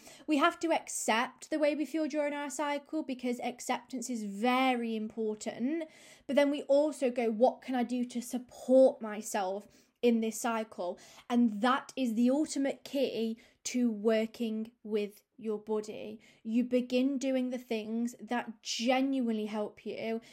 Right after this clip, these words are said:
and that genuinely allow you to honour your body and mind, because you're listening to her, you're listening to the changes that she experiences, and you're directly doing things to support her through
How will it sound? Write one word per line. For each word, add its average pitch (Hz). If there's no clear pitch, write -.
and 220
that -
genuinely 254
allow 233
you 226
to 247
honour 233
your 226
body 214
and 208
mind, 208
because 233
you're 220
listening 240
to 226
her, 220
you're 247
listening 247
to 254
the 262
changes 240
that 226
she -
experiences, 214
and 233
you're 247
directly 240
doing 226
things 220
to 226
support 226
her 208
through 214